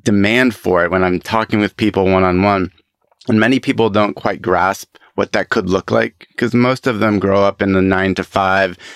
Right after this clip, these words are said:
it is what it is, I climb the ladder. But I'd say more and more my observations, and I would love your take on this, is that we have more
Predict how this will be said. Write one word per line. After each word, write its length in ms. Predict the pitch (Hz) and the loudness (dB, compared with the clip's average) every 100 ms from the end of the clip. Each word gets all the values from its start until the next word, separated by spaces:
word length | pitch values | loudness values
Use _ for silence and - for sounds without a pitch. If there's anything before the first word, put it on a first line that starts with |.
| - - | -18 -4
it 140 | 101 | 0
is 160 | 101 90 | 0 0
what 160 | 101 | 0
it 100 | 98 | 2
is, 240 | 95 95 92 | 2 2 0
I 80 | |
climb 360 | 95 104 95 95 | -4 -2 -2 0
the 100 | 85 | 0
ladder. 500 | 87 95 98 90 85 - - - - | 2 2 2 0 -2 -8 -20 -20 -12
But 160 | 90 104 | -2 0
I'd 140 | 113 | 0
say 180 | 139 123 | 0 2
more 340 | 107 107 113 | 2 2 2
and 120 | 107 | 0
more 180 | 104 104 | 0 2
my 200 | 101 101 | 2 0
observations, 1000 | 104 - 98 92 104 - 92 90 87 - - | 0 -2 -4 0 -2 -2 -2 -2 -4 -10 -6
and 120 | 98 | -4
I 60 | 98 | -4
would 140 | 98 | -2
love 160 | 101 98 | -2 -2
your 80 | |
take 280 | 92 104 107 | -2 -2 -2
on 140 | 95 95 | -2 0
this, 220 | 90 95 | -2 -4
is 100 | 85 | -2
that 260 | 95 90 - - - _ | -2 -2 -6 -20 -20 _
we 200 | - 113 | -4 0
have 200 | 123 131 | 0 0
more 640 | 101 104 123 127 127 113 | 2 2 2 2 0 -2